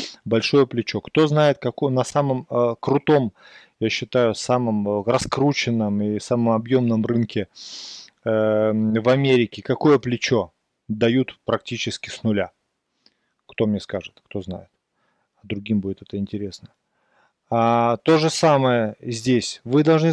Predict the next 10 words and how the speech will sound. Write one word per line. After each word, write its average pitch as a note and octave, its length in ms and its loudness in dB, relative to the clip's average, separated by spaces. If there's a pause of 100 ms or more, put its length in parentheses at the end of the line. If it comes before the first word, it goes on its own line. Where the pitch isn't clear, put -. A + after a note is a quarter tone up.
(120)
уметь F3 320 4
пользоваться D#3+ 380 2
техническим C#3+ 600 -2
анализом. C3 540 0 (600)
Никак B2 440 0
это B2 180 -2
вас A#2+ 320 0
не, G#2+ 720 -2
как G#2 140 -12
говорится, D3+ 440 0